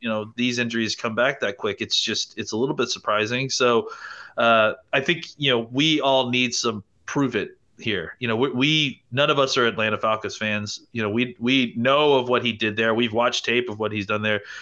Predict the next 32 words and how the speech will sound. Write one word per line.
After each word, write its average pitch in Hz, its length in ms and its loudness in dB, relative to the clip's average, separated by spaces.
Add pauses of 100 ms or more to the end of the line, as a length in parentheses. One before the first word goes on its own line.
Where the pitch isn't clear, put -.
(120)
but - 80 -4
he 131 80 2
hasn't 127 400 0
built 131 240 2
up 127 200 2
any 117 200 0
kind 113 300 0
of, 104 240 0
uh, 98 260 2 (500)
uh, 101 340 0 (840)
well, 123 100 -4
I 139 60 2
don't 147 80 4
wanna 139 100 2
say 127 140 0
trust, 139 640 0
but, 117 240 -2
you 135 100 -2
know, 117 340 -2
he, 143 140 0
he, 156 200 -6
we 160 100 2
don't 170 180 2
have 156 200 2
anything 139 460 0
to - 100 -2
kind 127 160 -2
of 117 60 -6
hold 135 280 2
on 127 240 2
to 113 320 0
for, 117 260 -4